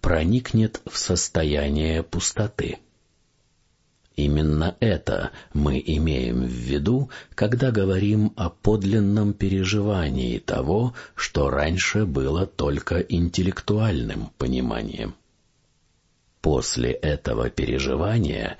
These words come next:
вы можете перейти к рассмотрению того, почему весь материальный мир есть иллюзия.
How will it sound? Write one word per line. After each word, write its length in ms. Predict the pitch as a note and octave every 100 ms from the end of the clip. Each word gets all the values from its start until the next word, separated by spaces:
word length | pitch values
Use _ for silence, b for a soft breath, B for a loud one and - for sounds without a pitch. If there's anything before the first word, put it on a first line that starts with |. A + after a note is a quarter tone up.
| B B
вы 240 | E2+ B2
можете 480 | B2+ B2 B2 A2+ A2
перейти 680 | - F2+ F2 F2 - G#2 G#2
к 180 | - -
рассмотрению 1040 | F2+ - - E2+ - E2 D#2+ C#2+ C2+ C2+
того, 560 | - C2+ C#2 F2+ A2+ A2 B B B
почему 720 | G#2+ - - A2+ A2+ F#2 A2 - B
весь 540 | D2 D2 D2+ B1 -
материальный 760 | C#2+ C2 - C2 B1+ C2 A1+ A#1
мир 440 | A1 C#2+ G2+ A#2 A#2 B B
есть 540 | D2+ B1+ A1+ - -
иллюзия. 800 | - F2+ E2+ F#2 C2+ A#1 - -